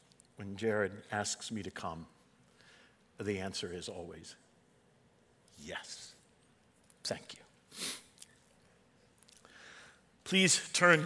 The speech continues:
in your Bible to the first letter of Peter, chapter five. The subject that I have been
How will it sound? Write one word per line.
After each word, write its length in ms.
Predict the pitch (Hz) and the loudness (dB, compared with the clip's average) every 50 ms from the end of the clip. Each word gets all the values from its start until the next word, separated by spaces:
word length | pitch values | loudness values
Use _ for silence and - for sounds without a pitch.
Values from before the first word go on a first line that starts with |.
| 147 135 - | 0 2 6
in 280 | 165 170 170 165 160 160 - - | 8 8 8 8 6 0 -4 0
your 180 | - 139 143 | 4 4 6
Bible 420 | 131 127 131 120 120 110 - 107 117 117 - - - - - - | 10 10 12 12 12 8 6 2 -2 -4 -6 -10 -12 -14 -8 -4
to 200 | - 135 127 113 | 2 2 2 6
the 240 | 120 123 123 113 113 - - - - - - - - - - - - - - - - - - - _ - - _ _ _ - - - - - - | 6 6 6 6 4 0 -8 -12 -14 -16 -20 -20 -16 -10 -8 -6 -6 -6 -8 -12 -20 -20 -20 -20 _ -20 -20 _ _ _ -20 -20 -20 -20 -20 -14
first 360 | - - - 180 196 - - 156 | -2 6 10 10 10 10 8 10
letter 260 | 147 143 131 139 147 | 10 10 10 10 6
of 220 | - 135 - - | 4 2 0 0
Peter, 420 | - - 180 160 113 117 135 143 - - - - - - _ _ _ _ _ _ - - _ _ _ _ _ _ _ _ - - - - - | -2 2 2 4 4 2 0 -2 -6 -14 -20 -20 -20 -20 _ _ _ _ _ _ -20 -20 _ _ _ _ _ _ _ _ -20 -20 -20 -20 -8
chapter 520 | - - 123 104 - - - 117 120 120 - - | 0 0 0 0 0 -2 -4 -4 -4 -4 -6 -8
five. 560 | - - - - - - - - - - - - - - - _ _ _ _ _ _ _ - - - - - - - - - - - - - - | 0 6 6 6 6 6 -6 -8 -10 -10 -12 -14 -20 -20 -20 _ _ _ _ _ _ _ -20 -20 -20 -20 -20 -20 -20 -18 -18 -18 -18 -18 -10 -2
The 60 | 123 | 0
subject 600 | - - 160 147 127 120 135 139 143 - - - | 6 8 8 8 8 8 6 6 6 6 4 4
that 180 | 131 120 - | 4 4 6
I 180 | 123 120 120 127 | 8 8 10 10
have 200 | 123 127 117 110 | 8 6 4 4
been 180 | 117 113 104 | 4 2 2